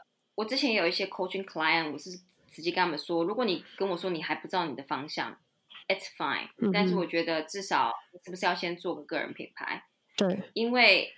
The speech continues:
Speaker 1: 你就算是要找工作好了，你要用什么，你要怎么去推销你自己？
Speaker 2: 嗯哼。
Speaker 1: 呃，我觉得打个人品牌这件事情非常重要，不代表你一定要马上在你的个人品牌上面卖什么东西，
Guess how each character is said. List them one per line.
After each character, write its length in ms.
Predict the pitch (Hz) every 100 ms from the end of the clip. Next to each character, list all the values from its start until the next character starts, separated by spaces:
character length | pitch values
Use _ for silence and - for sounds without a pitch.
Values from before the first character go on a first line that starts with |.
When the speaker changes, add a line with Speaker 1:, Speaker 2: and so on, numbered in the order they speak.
| -
Speaker 1:
你 120 | 190
就 140 | 170 247
算 140 | 269
是 80 | 247
要 80 | 226
找 160 | 180 117
工 200 | 165 175
作 120 | 165
好 220 | - -
了， 200 | - -
你 160 | - 190
要 180 | 202 240
用 100 | 226
什 180 | 220 160
么， 120 | 139
你 80 | 175
要 120 | 220
怎 120 | 214
么 80 | 160
去 120 | -
推 220 | - 170
销 200 | 170 165
你 80 | 139
自 180 | - 151
己？ 260 | - - -
Speaker 2:
嗯 160 | 220 190
哼。 320 | 180 175 180 - _ _
Speaker 1:
呃， 340 | - 160 151 147
我 120 | 170
觉 160 | - 185
得 360 | 208 202 - - -
打 200 | 156 151
个 140 | 226
人 200 | 190 180
品 160 | 147 165
牌 120 | 151
这 80 | 180
件 160 | 185
事 140 | 185 180
情 160 | 151
非 60 | 165
常 200 | 156 -
重 240 | - 143 131
要， 200 | 123 95
不 60 | -
代 140 | 320
表 140 | 311 208
你 120 | 175
一 60 | 180
定 60 |
要 120 | 233
马 180 | 190 127
上 320 | - 190 165
在 400 | 165 185 160 156 - _ -
你 80 |
的 80 | 156
个 140 | 156 190
人 100 | 170
品 100 | 147
牌 80 |
上 140 | 147 170
面 160 | 165
卖 220 | 170 160 -
什 100 | -
么 80 | -
东 120 | - -
西， 300 | - 147